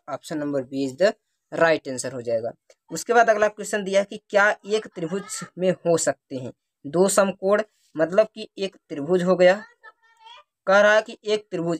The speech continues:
एक त्रिभुज के तीनों कोणों का योगफल एक सौ अस्सी डिग्री का हो रहा है। कह रहा है कि दो समकोण होगा, क्या दो समकोण हो सकता है? समकोण का मतलब नब्बे होता है, नब्बे अगर दो ठो हो जाएगा तो दो कोण ही एक सौ अस्सी हो जाएगा, लेकिन तीन कोण होता है दो समकोण नहीं हो सकता।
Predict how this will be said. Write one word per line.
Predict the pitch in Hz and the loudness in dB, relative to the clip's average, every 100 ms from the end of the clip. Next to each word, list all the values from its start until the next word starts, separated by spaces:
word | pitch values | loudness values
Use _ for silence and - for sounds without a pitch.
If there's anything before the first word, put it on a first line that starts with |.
| - | 0
एक | 233 - | 0 0
त्रिभुज | 190 214 | -2 -2
के | 214 214 | -4 -8
तीनों | - 180 208 | -6 -2 0
कोणों | 202 196 196 | 0 0 4
का | 185 | 6
योगफल | 180 - 202 | 6 2 2
एक | 185 - | 0 2
सौ | 196 | 4
अस्सी | 165 - 175 | 4 2 0
डिग्री | 156 165 | 2 2
का | 180 | 2
हो | 151 135 | 2 2
रहा | 127 123 | 0 0
है। | 110 - _ _ - | -4 -8 _ _ 2
कह | 220 | 4
रहा | 220 220 | 4 4
है | 214 | 0
कि | 233 | -4
दो | 180 180 214 | 0 4 4
समकोण | - - 196 190 165 170 | 2 -2 0 0 2 2
होगा, | 151 131 123 | 4 2 2
क्या | 160 | 2
दो | 151 196 | 2 2
समकोण | 202 196 196 | 2 2 2
हो | 202 | 4
सकता | 214 | 4
है? | |
समकोण | 180 190 185 | 4 0 2
का | 190 | 2
मतलब | 180 196 | 4 4
नब्बे | 165 156 165 | 4 2 2
होता | 156 143 127 | 2 2 0
है, | 117 - _ - | 0 -4 _ -4
नब्बे | 151 156 170 | 0 2 4
अगर | 196 190 | 6 6
दो | 160 180 | 4 0
ठो | 185 | 2
हो | 185 | 4
जाएगा | 185 190 | 6 6
तो | 175 | 4
दो | 160 208 | 2 2
कोण | 208 196 | 2 0
ही | 196 | 0
एक | 180 | 0
सौ | 185 | 0
अस्सी | 165 - | 0 0
हो | 165 | 4
जाएगा, | 165 160 | 6 6
लेकिन | 156 156 | 2 -4
तीन | - 185 196 | -6 -4 -2
कोण | 190 | 0
होता | 170 160 156 | 2 2 0
है | 170 - - | 0 -4 -4
दो | 160 | -2
समकोण | 165 151 190 233 - _ _ | 0 0 4 2 2 _ _
नहीं | 147 147 156 | -4 0 2
हो | 147 | 0
सकता। | 123 131 _ 110 | -4 -6 _ -12